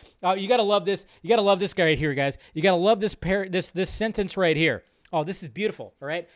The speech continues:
Let me take a little drink. Let me take a little drink. Ah, oh, this is a good one right here. Hamada became president of D C Films back in twenty eighteen following the disappointing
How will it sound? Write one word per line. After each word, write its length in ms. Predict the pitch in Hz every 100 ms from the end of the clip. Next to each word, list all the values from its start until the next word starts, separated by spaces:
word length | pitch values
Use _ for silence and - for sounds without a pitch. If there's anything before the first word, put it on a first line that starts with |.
| _
Let 60 | 139
me 60 | 156
take 200 | 196 190
a 20 |
little 180 | 196 214
drink. 380 | 214 202 220 _ _ _
Let 60 | 147
me 80 |
take 140 | 180 214
a 40 |
little 140 | 220 262
drink. 280 | 262 254 - _ _ _ _ _ _ _ _ _ _ _ _ _ _ -
Ah, 640 | 208 214 170 135 - - - - _ 170
oh, 120 | 165
this 140 | 190
is 80 | 208
a 60 | -
good 200 | 170 226
one 180 | 156
right 160 | 135 131
here. 260 | 170 143 - _ _ _ _ _ _ - - -
Hamada 420 | 185 269 330 175
became 400 | 185 214 202 196
president 500 | - 294 311 311 240
of 140 | 151
D 180 | 117 269
C 200 | 262 285
Films 380 | - 180 160 165 - -
back 240 | 214 294
in 80 | 214
twenty 360 | - 240 294 262
eighteen 360 | 262 202 180
following 360 | 170 196 196 180
the 40 |
disappointing 720 | 143 220 240 - 262 240 226